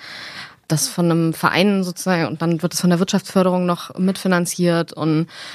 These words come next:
äh, das waren insgesamt neunzehn Seminartage.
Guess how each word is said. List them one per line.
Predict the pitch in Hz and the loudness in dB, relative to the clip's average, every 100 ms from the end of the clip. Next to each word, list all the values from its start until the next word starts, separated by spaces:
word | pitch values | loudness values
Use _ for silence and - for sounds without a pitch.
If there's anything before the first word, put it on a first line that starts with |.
| - | -2
äh, | 170 165 | 2 4
das | 170 - | 2 2
waren | 240 | 2
insgesamt | 196 277 - 214 208 214 - - _ _ _ _ _ | 4 2 2 0 2 0 -4 -20 _ _ _ _ _
neunzehn | 208 214 214 254 - 220 | 2 4 2 0 0 0
Seminartage. | 202 208 190 180 175 175 160 160 175 220 | 2 0 2 0 -2 -4 -4 -2 -2 -4